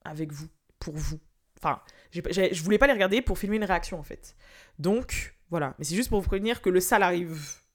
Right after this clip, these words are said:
Le sale arrive et je vais filmer une réaction à ça. Voilà, c'est tout ce que j'ai à dire. Enfin bref,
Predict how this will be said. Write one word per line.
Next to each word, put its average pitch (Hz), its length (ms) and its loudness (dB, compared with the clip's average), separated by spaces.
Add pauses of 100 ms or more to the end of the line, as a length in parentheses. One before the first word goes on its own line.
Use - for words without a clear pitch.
(460)
Le 208 220 2
sale 277 540 -2
arrive 208 640 -10 (400)
et 196 100 -2
je 196 120 0
vais 196 80 0
filmer 208 400 -4
une 208 340 -6
réaction 180 880 -8 (120)
à 175 180 -8
ça. - 280 -10 (460)
Voilà, 139 560 -2 (100)
c'est - 180 -12
tout 226 120 -12
ce - 100 -20
que 196 80 -8
j'ai 160 120 -6
à 147 100 -4
dire. - 260 -12 (440)
Enfin 233 200 6
bref, 180 420 -2